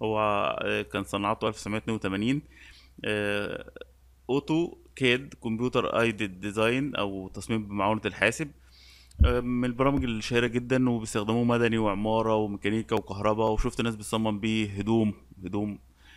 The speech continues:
وش-، ويعني يعمل قميص بيه، وبعد كده يوديه ل-، لمكان معين بيطبع عليه وكده.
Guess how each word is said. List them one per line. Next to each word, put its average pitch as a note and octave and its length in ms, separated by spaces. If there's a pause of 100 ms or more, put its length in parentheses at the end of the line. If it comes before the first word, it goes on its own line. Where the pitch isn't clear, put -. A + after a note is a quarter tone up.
(200)
وش-، G2+ 360
ويعني G2+ 640
يعمل A2 280
قميص G#2 240
بيه، A2+ 200
وبعد G#2+ 260
كده A2 160
يوديه G#2 320
ل-، G2 640
لمكان G#2 300
معين G2+ 380
بيطبع G2+ 340
عليه F#2 280
وكده. G#2+ 380